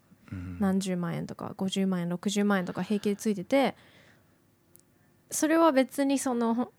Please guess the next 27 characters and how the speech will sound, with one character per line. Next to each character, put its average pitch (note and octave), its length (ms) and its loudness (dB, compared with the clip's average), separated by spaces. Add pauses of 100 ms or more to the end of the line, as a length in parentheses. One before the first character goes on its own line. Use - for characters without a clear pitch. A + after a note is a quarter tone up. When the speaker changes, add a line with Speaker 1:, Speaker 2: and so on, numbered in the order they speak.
(140)
Speaker 2:
産 D4+ 280 6
ん D4 40 0
だ C#4 400 6
犬 B3+ 280 4
と B3+ 100 -4
か G3 160 2
に F3+ 180 -2
還 A3 240 4
元 A3+ 180 6
さ A#3 140 2
れ A#3+ 80 8
て A#3+ 140 4
る A3+ 100 6
わ A#3 120 2
け A#3 100 0
じ G3 100 0
ゃ E3+ 60 0
な F#3 140 0
い F#3+ 60 2
っ - 20 0
て G3+ 140 -4
い G3 60 0
う G3+ 60 -4
か - 200 -8
さ、 F3 220 -4 (380)
Speaker 1:
う - 20 -10
ん。 F#2 340 -8